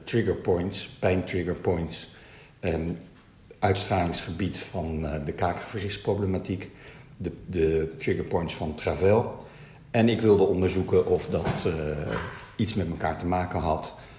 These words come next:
Alleen de afdeling gnatologie, die, eh, die wilde dat helemaal niet. Dat was, eh, denk ik, eh, vijfendertig jaar te vroeg. En, ehm, ik ben echt als, eh,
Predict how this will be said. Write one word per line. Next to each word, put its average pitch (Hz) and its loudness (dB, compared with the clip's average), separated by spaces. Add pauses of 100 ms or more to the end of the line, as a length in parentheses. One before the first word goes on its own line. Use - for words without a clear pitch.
(240)
Alleen 85 0
de 87 4
afdeling 82 -2
gnatologie, 82 -4
die, 76 -2
eh, 78 -2 (240)
die 78 -4
wilde 78 -2
dat 78 -4
helemaal 78 -2
niet. 78 -4 (240)
Dat 85 -6
was, - -2
eh, 78 2 (600)
denk 90 2
ik, - -4
eh, 78 0
vijfendertig 80 -2
jaar 76 -4
te - -10
vroeg. 113 2 (680)
En, 101 6
ehm, 92 2
ik 92 -2
ben 87 2
echt 85 -4
als, - -2
eh, 87 2